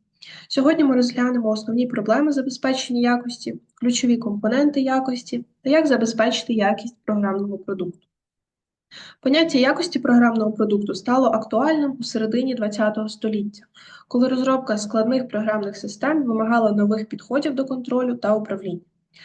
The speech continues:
Це поняття почало розвиватися у сімдесятих, вісімдесятих роках разом із виникненням перших стандартів і методик для розробки та тестування програм. Якість програмного продукту є критичним фактором його успіху на ринку,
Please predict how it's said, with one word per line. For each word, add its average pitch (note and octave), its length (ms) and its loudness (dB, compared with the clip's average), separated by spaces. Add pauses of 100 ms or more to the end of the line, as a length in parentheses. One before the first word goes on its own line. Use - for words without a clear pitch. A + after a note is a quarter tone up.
(240)
Це - 120 -4
поняття D#4+ 380 0
почало C4 380 0
розвиватися B3 680 -2
у A#3 120 -6
сімдесятих, C4+ 760 -4
вісімдесятих G#3+ 640 -2
роках - 480 -2 (240)
разом C#4 380 2
із A3 160 -2
виникненням A3+ 600 -2
перших G#3 340 0
стандартів G#3 720 -4
і C#4 100 -2
методик G#3 500 -2
для G#3+ 160 4
розробки C4 480 -2 (240)
та A#3+ 100 0
тестування G#3+ 520 -4
програм. G3+ 400 -2 (680)
Якість C4+ 440 0
програмного C4+ 540 2
продукту B3 520 -4
є A#3 180 2
критичним A3+ 680 0
фактором G3 540 -4
його F#3+ 200 -8
успіху A#3+ 500 -4
на A3 120 0
ринку, F#3 300 -2